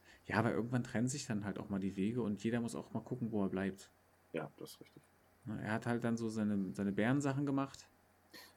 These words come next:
Speaker 2: Ja, und er war in zwei Filmen Schauspieler.
Speaker 1: <laughs>
Speaker 2: Also er hat die Fernsehkarriere probiert,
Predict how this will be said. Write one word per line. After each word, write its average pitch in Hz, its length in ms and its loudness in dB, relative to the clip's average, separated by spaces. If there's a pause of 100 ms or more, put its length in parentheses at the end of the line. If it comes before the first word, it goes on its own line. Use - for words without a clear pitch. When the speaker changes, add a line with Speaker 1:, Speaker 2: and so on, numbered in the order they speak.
Speaker 2:
Ja, 87 140 4
und 90 100 6
er 82 120 4
war 85 300 8 (100)
in 85 300 -10 (140)
zwei 82 240 0
Filmen 78 360 2 (340)
Schauspieler. 98 600 4
Speaker 1:
<laughs> - 80 -20 (4000)
Speaker 2:
Also 92 200 4
er 85 60 6
hat 82 100 0
die - 60 -6
Fernsehkarriere 92 560 6
probiert, 82 520 4